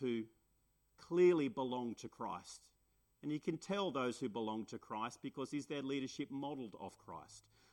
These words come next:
Are they known for their grace and their humility and their devotion to the gospel, no matter how people see them? Listen to those Christian leaders who will tell you not just what you want to hear, but what you need to hear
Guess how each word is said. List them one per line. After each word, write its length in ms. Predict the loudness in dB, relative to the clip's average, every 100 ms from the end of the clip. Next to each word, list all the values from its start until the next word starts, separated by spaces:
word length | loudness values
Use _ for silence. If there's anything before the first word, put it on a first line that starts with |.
| _
Are 80 | -2
they 140 | 0 0
known 300 | 0 0 -2
for 120 | -4
their 200 | -4 -4
grace 560 | -4 -4 -4 -4 -10 -12
and 140 | -8
their 120 | -8
humility 760 | -8 -4 -2 0 -2 -4 -8 -8 _ _ _ _ _ _ -4
and 140 | 2
their 100 | 2
devotion 720 | 2 0 4 4 4 0 -4
to 140 | -6
the 100 | -6
gospel, 600 | -6 -8 -10 -12 -14 -16 -16 _ _ _ _ _ -8
no 100 | -4
matter 220 | -2 -4 -4
how 120 | -6
people 360 | -4 -6 -6
see 460 | -8 -4 -2 -2 -2 -10 -6
them? 280 | -4 -6 -10 -18 _ _ _ _ _ _ _ _ _ _ 8
Listen 300 | 10 10 6
to 80 | 4
those 240 | 4 2
Christian 420 | 0 -2 0 2
leaders 380 | 4 4 4 2
who 100 | 0
will 100 | 0
tell 280 | 0 -2 4
you 100 | 4
not 220 | 4 -2
just 200 | -4 -2
what 160 | -2 2
you 120 | 0
want 240 | 2 0
to 100 | -2
hear, 320 | -6 -4 -4 -4 -10 -14 _ _ _ _ _ _ -8
but 100 | -6
what 140 | -6
you 100 | -6
need 360 | -2 0 0 -2
to 120 | -6
hear 280 | -6 -8